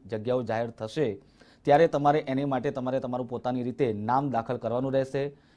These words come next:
માનો કે તમે મેરિટમાં આવી ગયા તો દર વખતે અલગ અલગ રીતે મેરિટ વાઇઝ એમની ભરતી થતી રહેશે. મતલબ કે પ્રોપર અત્યારે સરકારે કોઈ જગ્યાઓ જાહેર કરેલી નથી.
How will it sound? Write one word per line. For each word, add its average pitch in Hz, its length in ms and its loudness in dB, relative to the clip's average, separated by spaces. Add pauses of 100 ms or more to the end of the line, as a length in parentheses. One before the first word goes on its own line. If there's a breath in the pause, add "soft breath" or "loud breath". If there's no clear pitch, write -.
(120 soft breath)
માનો 123 280 2
કે 139 120 -2
તમે 139 220 -2
મેરિટમાં 139 460 2
આવી 196 160 8
ગયા 107 320 4 (380)
તો 165 80 2
દર 151 220 6
વખતે 170 280 4
અલગ 156 220 4
અલગ 151 220 2
રીતે 147 200 -2
મેરિટ 139 340 0
વાઇઝ 143 300 4 (240 loud breath)
એમની 151 200 0
ભરતી 117 300 -4
થતી 117 280 -6
રહેશે. 90 340 -12 (220 soft breath)
મતલબ 156 160 2
કે 190 60 2
પ્રોપર 156 420 4
અત્યારે 170 260 2
સરકારે 147 420 0
કોઈ 151 180 -2
જગ્યાઓ 120 340 0
જાહેર 113 260 -2
કરેલી 117 320 -4
નથી. 113 340 -6